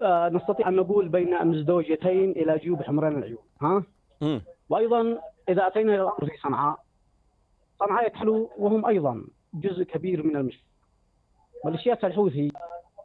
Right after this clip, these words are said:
Speaker 1: تسيطر على، آه، الضرائب، الجمارك،
Speaker 2: صحيح.
Speaker 1: الزكاة، التي الآن أصبحت، آه، بالنسبة للزكاة أصبح الشعب اليمني كله يدفع زكاة إلى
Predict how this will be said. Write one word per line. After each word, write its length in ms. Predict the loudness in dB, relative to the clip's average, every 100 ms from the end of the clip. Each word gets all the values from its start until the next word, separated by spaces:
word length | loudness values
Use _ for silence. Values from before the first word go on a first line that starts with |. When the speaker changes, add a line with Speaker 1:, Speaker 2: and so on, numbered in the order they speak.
| -20 -20 _ _ -6
Speaker 1:
تسيطر 280 | -2 0 0
على، 380 | 2 2 0 -2 -10 _ _ _ _ _ -4
آه، 360 | 2 2 4 2 0
الضرائب، 400 | 0 -2 -4 -12 _ _ -20 -20 _ _ _
الجمارك، 520 | -2 -2 -4 -8 -12 _ -20 -20 -20 -20 -20 _ _ _ _
Speaker 2:
صحيح. 160 | -2
Speaker 1:
الزكاة، 520 | 0 0 0 -2 -8 -20 _ _ -8 -2
التي 360 | -2 2 2
الآن 280 | 2 0 -2 -10
أصبحت، 300 | -8 -6 -6 _
آه، 400 | 0 2 0 -2 -6 _ _ _ -2
بالنسبة 300 | -2 0 -2
للزكاة 420 | 0 0 0 -2
أصبح 240 | -2 -6
الشعب 380 | -6 -6 -4 0
اليمني 320 | 2 4 2
كله 280 | 0 0 0
يدفع 240 | 0 0 -2
زكاة 320 | -2 0 2
إلى 300 | 2 2